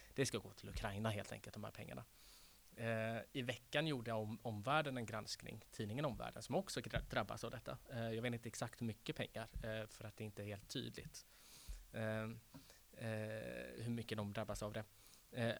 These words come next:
att, eh, att, eh, ett femtiotal, eh, civilsamhällesaktörer behöver eventuellt säga upp personal på grund av att man drar ner på detta.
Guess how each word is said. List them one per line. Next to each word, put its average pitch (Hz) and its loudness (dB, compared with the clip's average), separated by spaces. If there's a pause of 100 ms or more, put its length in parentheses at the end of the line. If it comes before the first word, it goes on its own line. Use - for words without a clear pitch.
att, - 2
eh, 110 6 (1000)
att, - 2
eh, 110 6 (960)
ett - 0
femtiotal, 110 6 (280)
eh, 107 2
civilsamhällesaktörer 101 0 (240)
behöver 104 0 (400)
eventuellt 104 -2
säga 110 -4
upp - -12
personal 113 2
på - -8
grund - -10
av - -10
att - -14
man - -12
drar - -10
ner - -10 (340)
på - -6
detta. - -8